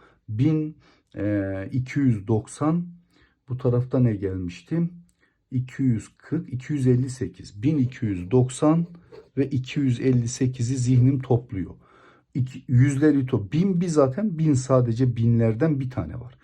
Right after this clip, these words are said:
Yüzlerden iki yüz, iki yüz, dört yüz. Bin dört yüz var şu an elimde. Onlardan doksan ve elli var. Doksan, elli, yüz kırk.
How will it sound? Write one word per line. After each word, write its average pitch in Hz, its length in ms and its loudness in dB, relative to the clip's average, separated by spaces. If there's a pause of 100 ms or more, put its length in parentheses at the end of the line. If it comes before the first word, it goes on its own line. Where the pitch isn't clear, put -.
(260)
Yüzlerden 131 720 4 (200)
iki 127 300 -2
yüz, 160 200 0
iki 135 220 -8
yüz, 156 220 -4
dört 131 320 4
yüz. - 120 -14 (1300)
Bin 147 220 4
dört 143 300 2
yüz 90 160 -4
var 85 120 -4
şu 90 200 -6
an 82 100 -6
elimde. 82 400 -8 (280)
Onlardan 131 760 6 (380)
doksan 156 560 4
ve 160 80 0
elli 131 440 2
var. 139 320 -2 (1400)
Doksan, 131 400 6
elli, 127 280 2
yüz 127 340 2
kırk. - 380 -6